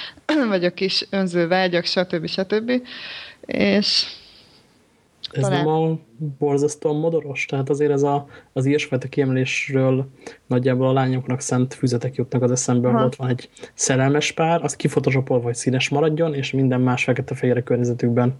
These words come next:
Speaker 1: Ja, aha. Nem, nem volt ennyire durva, inkább azért tűnt ez fel, mert egyébként egy, egy, egy jó regény. Tehát, hogy a, a önmagához képest vannak, ho-, magához képest modorosabb néhol szerintem, és, és nem, nem,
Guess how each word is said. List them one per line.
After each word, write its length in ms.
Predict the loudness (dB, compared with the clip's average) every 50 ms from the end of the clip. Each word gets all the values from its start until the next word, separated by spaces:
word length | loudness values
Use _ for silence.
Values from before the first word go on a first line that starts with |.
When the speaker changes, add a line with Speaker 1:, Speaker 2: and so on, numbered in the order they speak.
| -8 _ -2
Speaker 1:
Ja, 260 | 0 2 2 2 0
aha. 320 | 0 0 0 0 0 -2 -4 -8 -16 -14 -6
Nem, 260 | -2 0 0 2 2
nem 180 | 2 0 2 2
volt 240 | 2 0 2 2 0
ennyire 260 | 0 2 2 2 2
durva, 280 | 2 2 2 2 2
inkább 300 | 0 0 0 0 0 0 0
azért 440 | 0 2 0 2 2 2 0 0 -2
tűnt 240 | -4 -6 -4 -2
ez 80 | -4 -4 -2
fel, 160 | -2 -2 0
mert 200 | 0 0 -2 0
egyébként 520 | -2 -2 0 0 0 0 -2 -4 -4 -2 -2
egy, 180 | -2 -2 -2 -2
egy, 220 | -2 -2 -2 -4 -4
egy 160 | -4 -2 0 0
jó 160 | 0 0 0
regény. 460 | 0 0 -2 -2 -2 -2 -2 -4 -6 -10 -6 -2
Tehát, 220 | 0 0 0 0
hogy 140 | 0 0 0
a, 220 | 2 2 0 0 0
a 180 | -2 -2 0 2
önmagához 540 | 2 2 2 2 2 2 2 2 2 0 0
képest 500 | -2 -2 0 0 0 -2 0 -2 -4 -4 -4 -4
vannak, 520 | -2 -2 0 0 0 -2 -4 -4 -8 -12 -12 -14 _ _ _ _
ho-, 200 | -2 -2 -2 0
magához 380 | 0 0 2 2 2 0 0 -2
képest 320 | -4 -4 -4 -4 -4 -4
modorosabb 720 | -4 -4 -2 -2 -2 0 -2 -2 -2 -2 -2 -2 -2 -4 -8 -10
néhol 580 | -8 -4 -2 0 0 0 0 2 0 0 0 -4 -10 -18 -20 -20 -20 _
szerintem, 640 | -10 -2 0 0 0 0 0 0 0 0 0 2
és, 240 | 2 0 0 -2 -2 -4
és 160 | -6 -6 -4
nem, 200 | -4 -2 -2 -2
nem, 500 | -4 -2 -2 0 0 0 0 -2 -6 -8